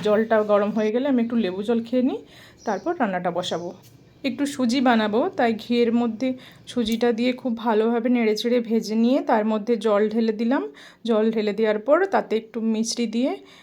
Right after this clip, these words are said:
এটা ফুটে উঠলে নামিয়ে নেব। আজকে মামামকে ব্রেকফাস্টে সুজিই দেবো, ও সুজিটা খুব ভালো খায়। মাঝে মাঝে অন্য কোনো ব্রেকফাস্ট করলে বলে, "আজকে আমি সুজি খাবো।" ব্যাস, সুজিটা হয়ে গেল, এবার এটা ঢেলে ঠান্ডা করতে দিই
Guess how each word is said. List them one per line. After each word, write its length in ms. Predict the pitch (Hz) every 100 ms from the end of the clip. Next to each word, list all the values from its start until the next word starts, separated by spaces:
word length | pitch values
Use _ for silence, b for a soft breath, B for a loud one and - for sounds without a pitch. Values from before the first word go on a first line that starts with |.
| B
এটা 200 | 202 220
ফুটে 360 | 220 226 226 220
উঠলে 360 | 226 233 269
নামিয়ে 380 | 381 247 190 190
নেব। 260 | 190 185 190 - B B
আজকে 220 | 214 214
মামামকে 440 | 233 226 233 240 240
ব্রেকফাস্টে 460 | 226 226 247 247
সুজিই 380 | 269 247 233 294
দেবো, 380 | 262 240 233 - B B
ও 80 | 214
সুজিটা 340 | 226 226 233 254
খুব 220 | 269 233
ভালো 300 | 233 240 240
খায়। 300 | 233 190 180 B B -
মাঝে 240 | 214 214
মাঝে 240 | 226 233 254
অন্য 240 | 240 233
কোনো 180 | 233 254
ব্রেকফাস্ট 420 | 226 226 262 262
করলে 220 | - 247
বলে, 240 | 220 220 220 -
"আজকে 280 | 208 214 233
আমি 120 | 240
সুজি 300 | 240 247 226
খাবো।" 280 | 208 185 175 _ _ _ _ _ _ _ _ _ _ _ _ - 247
ব্যাস, 320 | 214 196 -
সুজিটা 360 | 240 208 262
হয়ে 280 | 240 233 220
গেল, 220 | 226 247
এবার 300 | 392 320 233
এটা 160 | 220 226
ঢেলে 480 | 208 233 220 311 392
ঠান্ডা 300 | 302 226 214
করতে 300 | 214 214 240
দিই 200 | 214 330